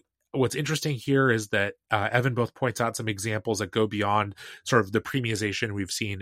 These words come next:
mostly in whiskey. He talks about a very, very expensive, you know, a thirty-year-old, three thousand dollar bottle of Chopin vodka, um, which, you know, it's obviously a, a,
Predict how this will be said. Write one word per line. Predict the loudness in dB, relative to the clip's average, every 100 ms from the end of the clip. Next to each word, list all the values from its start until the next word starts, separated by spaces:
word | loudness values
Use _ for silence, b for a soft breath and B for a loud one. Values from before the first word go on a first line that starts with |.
| -8
mostly | -4 -2 0 -2
in | 0
whiskey. | 0 0 -2 -6 -6 -8
He | -8
talks | -8 -4
about | -2 0
a | -2 -4 B B B _ -6
very, | 2 4 4
very | 4 2
expensive, | -2 -6 -4 -4 -4 -6
you |
know, | -6 -10
a |
thirty-year-old, | -2 4 4 4 2 4 4 0 -2
three | 0 2 2 0
thousand | 2 2 2 2
dollar | 4 4 4
bottle | 2 2 0
of | -2
Chopin | -2 -2 -2 -4 -2
vodka, | 2 2 2 2 2 0 B B B -2
um, | 0 2 0 -4 -12 -10
which, | -8 -8
you | -8
know, | -8 -8
it's | -2
obviously | -2 -2 -2 -2 -2 -4
a, | -4 -4 -6
a, | -10